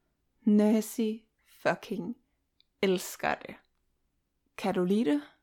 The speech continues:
Dax havde gået ind på deres værelse, kastet halsterklædet efter ham og smidt sig ned på skrivebordsstolen. Ekstremt anspændt.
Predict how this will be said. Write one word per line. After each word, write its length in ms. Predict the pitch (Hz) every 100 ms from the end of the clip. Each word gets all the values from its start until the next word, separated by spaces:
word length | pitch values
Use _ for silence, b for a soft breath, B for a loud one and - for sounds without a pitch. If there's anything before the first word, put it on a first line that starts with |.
| _ _ _ _ _ _ _ _ _ _ _
Dax 440 | 247 254 - - -
havde 240 | - 262 240
gået 280 | 226 214
ind 160 | 247 -
på 100 | -
deres 320 | 262 240 -
værelse, 520 | 196 196 202 202 202 202 _ _ _
kastet 400 | - 220 - 233
halsterklædet 720 | - 254 254 269 254 226 202 208
efter 300 | 247 240 254
ham 340 | 254 247 262 -
og 80 | -
smidt 300 | - 247 226
sig 160 | - 233
ned 260 | 220 208 - -
på 60 |
skrivebordsstolen. 1120 | - - 196 185 170 170 - - - - - - _ _ _ _ _
Ekstremt 880 | 226 - - - - 185 147 - - - -
anspændt. 680 | 202 185 - - 190 277 -